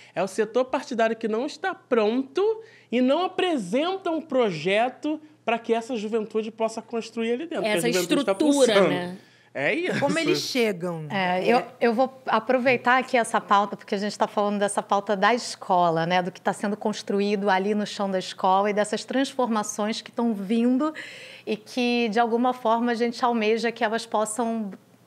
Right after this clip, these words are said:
Speaker 4: balançar e modificar essas estruturas. É, mas a gente tem alguns pontos que vão avançando ali, que vão ajudando a gente a caminhar nesse debate.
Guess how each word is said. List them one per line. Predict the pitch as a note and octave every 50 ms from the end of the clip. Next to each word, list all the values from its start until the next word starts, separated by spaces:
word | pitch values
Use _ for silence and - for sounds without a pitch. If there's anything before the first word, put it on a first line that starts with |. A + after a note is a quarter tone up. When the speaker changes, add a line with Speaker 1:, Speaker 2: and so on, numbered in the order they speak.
| _ _ -
Speaker 4:
balançar | B3 E4 F4+ F#4+ F#4 E4+ - - - - - D#4 -
e | B3+
modificar | A#3+ A#3 A#3 A3+ - - C4 - - - G#3 F#3+
essas | F#3+ - - G3 F#3+
estruturas. | G3+ G3 - - A3 A3+ A3+ - G3 F3 F3 D#3+ E3+ E3 - - - - - - - - - - - - - G3+
É, | G3 G3 G3+ G3+ G3 G3 -
mas | - A3+ A#3 A#3+ C4
a | C4+
gente | B3+ C#4+ C#4+ - E4+
tem | - D4+ D4
alguns | D4+ C#4 C4 A#3+ B3+ C#4 F4 G4 G4 - -
pontos | - - C#4 B3+ B3+ C#4+ D4 D4+ D#4 D#4 D#4 - - -
que | - - D4 D#4
vão | D4+ B3+ A#3 C4 C4+ D4
avançando | D4+ D4 A#3 D4+ D#4+ E4+ E4 - - C4+ C4 D4 D4
ali, | C#4 B3 B3 B3+ C4+
que | C4 C4
vão | A3+ B3+ C4 C4
ajudando | B3+ A#3 C4+ A3+ A#3 A#3+ B3+
a | C4+ B3
gente | A#3 G#3 A#3+ B3+ C#4+ C#4 - D4
a |
caminhar | - - C4 A#3+ A#3+ A3 G#3+
nesse | A3 G#3+ G#3 -
debate. | G#3+ F#3+ G#3+ G3+ F3+ F#3 F#3 F#3+ G3+ G3+ - -